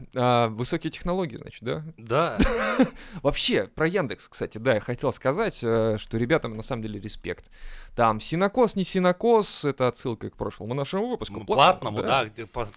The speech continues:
Speaker 2: э, люди
Speaker 1: Э,
Speaker 2: не
Speaker 1: в-
Speaker 2: понимают. Синокос, если что, это то, что началось двадцать четвертого февраля
Speaker 1: Да, там
Speaker 2: две тысячи двадцать второго
Speaker 1: хуш,
Speaker 2: года.
Speaker 1: хуш,
Speaker 2: Это теперь кодовое
Speaker 1: хуш.
Speaker 2: название, так как называть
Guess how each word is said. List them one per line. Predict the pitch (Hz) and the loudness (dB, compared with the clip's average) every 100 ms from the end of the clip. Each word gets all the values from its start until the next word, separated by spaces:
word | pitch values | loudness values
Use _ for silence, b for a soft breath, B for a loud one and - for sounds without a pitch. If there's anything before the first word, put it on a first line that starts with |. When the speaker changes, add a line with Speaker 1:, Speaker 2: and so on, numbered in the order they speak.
| - 113 | -14 -12
Speaker 2:
э, | 113 117 | -12 -12
люди | 123 127 110 | -12 -8 0
Speaker 1:
Э, | |
Speaker 2:
не | 117 | 0
Speaker 1:
в- | 113 | 0
Speaker 2:
понимают. | 113 127 - - | -4 -10 -10 -6
Синокос, | - 160 175 254 269 | 0 2 4 4 2
если | 220 190 | 0 -4
что, | 175 196 | 0 2
это | 180 170 147 | 2 2 -2
то, | 190 | -2
что | 175 165 | -2 -4
началось | 151 - 151 180 131 | -6 -6 0 0 -2
двадцать | 107 147 135 | -4 -6 -6
четвертого | - 135 - | -10 -10 -10
февраля | - 113 131 147 156 | -12 -8 -4 0 4
Speaker 1:
Да, | 165 | 6
там | 139 127 | 6 4
Speaker 2:
две | 110 | 2
тысячи | |
двадцать | 113 - | -4 0
второго | - - | 4 4
Speaker 1:
хуш, | 101 | 4
Speaker 2:
года. | 90 82 _ _ _ | -10 -14 _ _ _
Speaker 1:
хуш, | - - - - | -2 2 2 2
Speaker 2:
Это | 185 214 | 0 0
теперь | 180 196 | 0 -2
кодовое | - 220 202 190 | 2 4 6 6
Speaker 1:
хуш. | 190 | 4
Speaker 2:
название, | 180 175 233 214 | 0 2 2 2
так | - 170 | -2 -4
как | 143 | -8
называть | 151 143 151 165 156 | -10 -8 -4 -4 -4